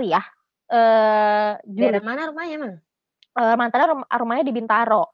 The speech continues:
Speaker 1: Dan Dika ini tipe orang yang mageran, ya elah ke rumah gue aja mager.
Speaker 2: <laughs>
Speaker 1: Gimana
Speaker 2: Cuma
Speaker 1: ke
Speaker 2: dua kilo,
Speaker 1: Bintaro?
Speaker 2: eh, iya sih, Man.
Speaker 1: Iya.
Speaker 2: Kurang lebih dua kilo.
Speaker 1: Iya, nah terus Dika ini kan tipe orangnya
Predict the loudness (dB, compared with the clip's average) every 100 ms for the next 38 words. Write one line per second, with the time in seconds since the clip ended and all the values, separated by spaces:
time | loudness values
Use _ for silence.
0 | _ _ _ -2 0 0 0 0 0 -2
1 | -2 -8 -8 -10 -8 -8 -2 0 0 -2
2 | -6 -6 -6 -2 0 0 0 0 2 0
3 | -2 -4 -2 -4 -6 -4 -4 -2 -2 -2
4 | 0 -2 -2 -2 0 0 0 -2 -6 _
5 | _ _ _ _ -18 -6 -2 2 4 2
6 | 2 0 0 2 2 2 2 2 4 2
7 | 0 -4 -16 -16 -14 -8 -6 -4 -6 -8
8 | -10 -8 -8 -6 -4 -4 _ -6 -6 -6
9 | -12 -8 -4 0 2 2 0 -2 -4 -4
10 | -2 -2 -4 -2 -4 -2 0 0 -2